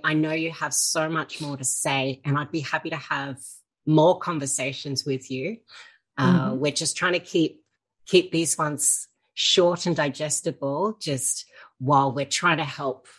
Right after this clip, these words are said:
Speaker 1: help writers do the right thing.
Speaker 2: Yes. I would say, um, f-, to the writers,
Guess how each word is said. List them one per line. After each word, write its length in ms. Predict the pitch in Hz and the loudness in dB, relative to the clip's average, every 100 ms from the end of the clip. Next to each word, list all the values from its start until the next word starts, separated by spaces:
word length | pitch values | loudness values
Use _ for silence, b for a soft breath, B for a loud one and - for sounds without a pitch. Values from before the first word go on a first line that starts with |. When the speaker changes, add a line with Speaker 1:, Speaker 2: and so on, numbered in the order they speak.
| _ _ _ _ _ _ _ - | _ _ _ _ _ _ _ -8
Speaker 1:
help 380 | - 202 196 | 4 6 6
writers 500 | 160 160 156 156 139 | 4 2 2 -2 -6
do 180 | - 147 | -2 -2
the 80 | 131 | 0
right 280 | 127 127 - | -2 -4 -6
thing. 360 | - 113 120 - B B B _ _ _ - | -8 -8 -10 -14 B B B _ _ _ 2
Speaker 2:
Yes. 340 | 185 170 - - b b b - | 6 6 4 -16 b b b -2
I 160 | 190 240 | 4 6
would 200 | 349 - | 4 2
say, 480 | - 190 190 190 _ - | 0 2 2 -2 _ -4
um, 720 | 165 165 160 156 151 156 - _ - | -2 -2 -4 -6 -8 -10 -14 _ -20
f-, 180 | - - | -20 -8
to 80 | 175 | 6
the 140 | 165 | 6
writers, 680 | 143 147 185 202 208 220 - | 8 4 4 2 2 0 -6